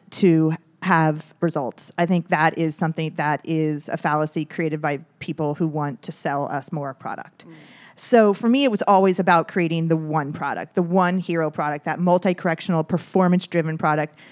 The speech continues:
Speaker 1: that was your and can be your desert island product, the thing that you would never leave home without, like,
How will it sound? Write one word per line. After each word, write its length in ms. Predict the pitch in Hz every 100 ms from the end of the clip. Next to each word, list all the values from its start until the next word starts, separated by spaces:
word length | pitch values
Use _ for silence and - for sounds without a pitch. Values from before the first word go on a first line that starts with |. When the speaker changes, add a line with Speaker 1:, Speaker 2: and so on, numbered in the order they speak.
| -
Speaker 1:
that 280 | 170 165
was 460 | 185 175 165 160 151
your 380 | 165 165 156 156
and 240 | 156 160
can 380 | - 196 165 165
be 300 | 165 156 151 160
your 480 | 160 156 151 147 143 - - 175
desert 300 | 175 170 160
island 300 | 156 156 151
product, 480 | 151 147 147 147
the 60 | -
thing 340 | - 175 160 160
that 100 | 151
you 140 | 170
would 100 | 165
never 300 | 160 151 160
leave 240 | 160 151
home 180 | 165 151
without, 600 | 156 147 147 147 147 151
like, 160 | 156 147